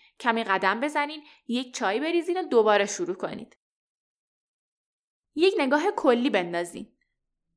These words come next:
البته احتمالاً این کاریه که در طول مطالعه زیاد انجام می‌دین، اما قبل از شروع یه نگاه کلی به کتاب بندازین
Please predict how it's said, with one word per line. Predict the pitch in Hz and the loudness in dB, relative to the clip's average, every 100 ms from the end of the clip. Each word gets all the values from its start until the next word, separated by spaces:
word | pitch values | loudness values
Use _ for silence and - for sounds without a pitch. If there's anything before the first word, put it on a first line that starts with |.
| _ _ _ _ _ _ _ 302 | _ _ _ _ _ _ _ 2
البته | 320 339 392 | 2 2 0
احتمالاً | 392 349 285 302 | -2 0 0 0
این | 320 381 | 0 -2
کاریه | 349 359 359 | 0 0 0
که | 370 | 2
در | 285 262 | 2 2
طول | 339 349 | 0 -2
مطالعه | 349 330 320 320 330 | -2 0 0 0 -4
زیاد | 233 233 220 208 | -4 0 0 0
انجام | 175 175 175 | -6 -6 -6
می‌دین، | 175 175 170 - _ - | -8 -12 -14 -18 _ -4
اما | 254 294 | 0 2
قبل | 294 302 311 | 2 2 0
از | 320 | -4
شروع | - 254 233 254 | -6 -8 -8 -6
یه | 311 | -4
نگاه | 339 254 262 277 | -2 -2 -2 -4
کلی | - 233 226 | -4 -4 -2
به | 254 | -6
کتاب | 240 185 226 214 | -6 -6 -4 -2
بندازین | 196 180 165 175 | -2 -4 -10 -12